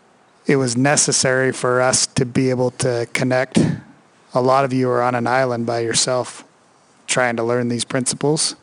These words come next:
And for whatever reason, and I believe it was for protection, the Lord has waited until now for you to wake up to this information.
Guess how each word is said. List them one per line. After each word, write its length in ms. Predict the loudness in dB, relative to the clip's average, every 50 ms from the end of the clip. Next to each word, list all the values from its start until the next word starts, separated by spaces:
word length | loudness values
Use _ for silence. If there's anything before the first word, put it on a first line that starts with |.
| -20 -20 -20 -20 -20 -20 -20 -20 -20 -20 -20 -20 -20 -20 -20 -20 -20 -20 -20 -20 -20 -20 -20 -20 -20 -20 -20 -16 -16 -16 -16 -16 -12 -6 -2
And 600 | -2 0 0 0 -2 -2 -2 -2 -2 -2 -4 -6 -14 -20 -20 -20 -20 -20 -20 _ -12
for 180 | -6 -2 0 2
whatever 380 | 2 2 4 4 4 4 2
reason, 600 | 4 4 2 2 2 0 -2 -2 -2 -2 -4 -6 -10 -18 -20 -20 -20 -20 -20 -20 -20 -20 -20 _ -6
and 120 | -4 0 2
I 120 | 2 2
believe 320 | 2 0 0 0 0 0 0
it 60 | 0
was 140 | 0 0 -2
for 140 | -2 -4 -6
protection, 800 | -8 -8 -8 -6 -4 -4 -4 -4 -6 -6 -4 -6 -6 -8 -10 -16 -20 -20 -20 -20 -20 -16 _ -14 -14 _ -4
the 80 | -4
Lord 400 | -2 0 2 2 2 2 0 -2
has 580 | -2 -2 -2 -2 0 -2 -2 -2 -2 -2 -4 -6 -10 -18 -20 -20 -20 -20 -20 -20 _ _ _ _ _ _ _ _ _ _ _ _ _ _ _ _ _ _ _ _ _ _ -2
waited 420 | 0 2 2 2 2 2 0 0
until 400 | -2 -2 -2 -2 0 0 0 0
now 760 | -2 -2 -4 -2 0 0 2 2 2 0 -2 -6 -14 -20 -20 _ _ _ _ _ _ -10
for 220 | -4 0 0 2
you 260 | 2 2 2 2 2
to 160 | 2 0 0
wake 360 | 0 0 0 0 0 0 -2 -2
up 180 | -4 -2 -2
to 120 | -4 -4 -2
this 220 | -2 -2 -2 -2
information. 840 | -2 -4 -4 -4 -4 -4 -2 -2 -2 -2 -2 -2 -4 -6 -8 -10